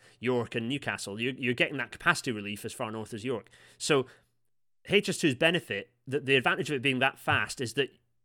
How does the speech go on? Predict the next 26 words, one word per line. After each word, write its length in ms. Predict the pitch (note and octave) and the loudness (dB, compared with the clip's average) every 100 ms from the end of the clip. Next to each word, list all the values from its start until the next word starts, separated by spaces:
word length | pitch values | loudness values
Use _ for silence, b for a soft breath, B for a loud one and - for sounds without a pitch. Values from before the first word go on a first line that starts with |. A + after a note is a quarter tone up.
| A2+ | -8
you 160 | B2 | -6
can 180 | B2 C#3 | -4 -4
justify 540 | A#2+ E3+ - - B2 A#2 | 2 2 2 -2 0 0
taking 400 | - E3 E3 B2+ | 0 0 0 -2
all 120 | A2+ | -2
those 160 | A#2 B2 | -2 -4
non-stop 460 | A#2 A2+ D3+ - | -4 -4 -4 -4
trains 380 | - A2 A2+ - - | -2 -4 -4 -10 -2
off 260 | C#3 - - | -2 -2 -8
the, 180 | B2 B2 | -8 -2
off, 280 | D3 - - - | -2 -2 -10 -6
off 180 | C#3 - | -6 -2
the, 200 | B2 B2 | -4 -2
those 260 | B2+ C3 | -2 -4
existing 340 | A#2 B2 - A#2+ | -4 -8 -6 -4
main 220 | C3 A#2+ | -2 -2
lines 240 | G2+ G#2+ | -6 -8
and 100 | A#2+ | -6
putting 160 | - A2+ | -4 -4
them 80 | A#2 | -4
on 100 | A2+ | -4
H 200 | A2+ A2+ | -6 -6
S 100 | - | -8
two 300 | - A2+ F#2+ B B B B B _ _ | -4 -4 -6 B B B B B _ _
for 240 | - C3+ | -2 2
even 360 | C3+ C#3+ C#3+ | 4 2 -2